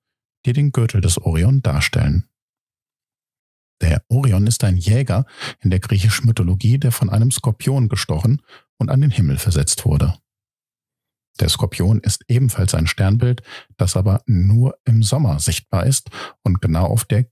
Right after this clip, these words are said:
gegenüberliegenden Seite des Himmels vom Orion zu finden ist. Der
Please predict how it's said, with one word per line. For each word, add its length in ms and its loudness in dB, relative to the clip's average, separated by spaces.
gegenüberliegenden 880 0
Seite 480 0
des 160 -2
Himmels 300 0
vom 200 -2
Orion 380 0
zu 120 -2
finden 360 0
ist. 340 -4
Der 180 0